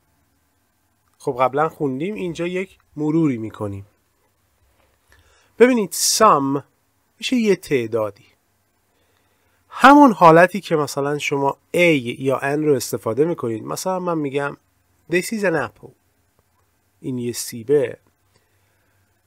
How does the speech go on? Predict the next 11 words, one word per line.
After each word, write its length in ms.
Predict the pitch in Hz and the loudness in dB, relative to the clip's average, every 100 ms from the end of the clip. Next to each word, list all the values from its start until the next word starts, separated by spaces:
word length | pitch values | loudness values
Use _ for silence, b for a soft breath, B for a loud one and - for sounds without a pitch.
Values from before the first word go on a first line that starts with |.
| _ - | _ -8
اگر 280 | 202 247 277 | -2 2 2
همین 440 | - - 226 262 214 | 0 2 4 4 4
حالت 400 | 151 143 139 143 | 2 2 2 -4
رو 60 | |
بخوام 280 | 135 - 135 | -8 -6 -4
در 160 | 135 135 | -2 -2
جمع 420 | 120 135 127 127 | -2 0 0 -2
استفاده 480 | 120 - 120 123 120 | -8 -10 -8 -8 -8
کنم، 320 | - 165 202 | -8 -8 -8
some 340 | - - 135 | -8 -6 -6
می‌ذارم. 420 | 107 98 101 - | -8 -16 -20 -20